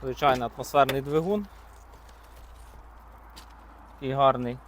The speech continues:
приємний салон, чотири, перепрошую, кондиціонер, підігріви, круїз, автосвітло,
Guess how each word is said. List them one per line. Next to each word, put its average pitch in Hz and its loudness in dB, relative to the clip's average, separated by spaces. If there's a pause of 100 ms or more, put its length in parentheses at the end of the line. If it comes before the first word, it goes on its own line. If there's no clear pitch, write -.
приємний 131 -2
салон, 202 -4
чотири, 139 2 (580)
перепрошую, 135 -4
кондиціонер, 185 -2 (680)
підігріви, 170 -4 (1120)
круїз, 151 -6
автосвітло, 165 -4